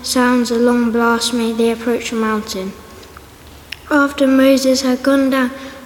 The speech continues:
on the mountain to the people, he consecrated them and washed their clothes.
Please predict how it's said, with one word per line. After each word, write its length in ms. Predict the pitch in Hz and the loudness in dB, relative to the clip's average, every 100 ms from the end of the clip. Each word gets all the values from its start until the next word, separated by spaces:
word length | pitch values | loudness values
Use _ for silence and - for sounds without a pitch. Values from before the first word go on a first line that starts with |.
| - | -8
on 360 | 254 254 254 240 | -2 2 2 2
the 80 | 247 | 2
mountain 640 | 254 247 240 254 233 233 | 2 0 -2 -4 -2 -4
to 100 | 254 | -4
the 160 | 240 - | -4 -2
people, 400 | 247 247 240 220 226 - - - | -2 -2 0 -2 -2 -12 -14 -8
he 100 | 247 | -6
consecrated 840 | - 269 254 - - 240 - 247 - | 0 0 0 -4 -4 -4 -4 -8 -4
them 340 | 233 233 233 - | -2 0 -2 -4
and 200 | 226 226 | -2 -2
washed 260 | 247 - | -2 -4
their 180 | 254 233 233 - - - | -4 -6 -8 -18 -20 -8
clothes. 540 | 233 220 208 214 - | -4 -2 -2 -4 -6